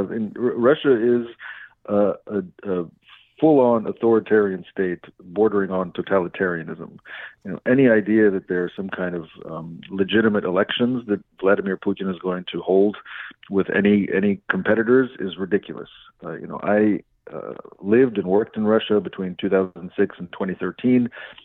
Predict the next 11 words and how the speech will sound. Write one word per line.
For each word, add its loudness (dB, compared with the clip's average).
when 2
there, 6
there 0
were 4
some -6
kind -6
of -12
street 0
protests, 2
there -8
was 2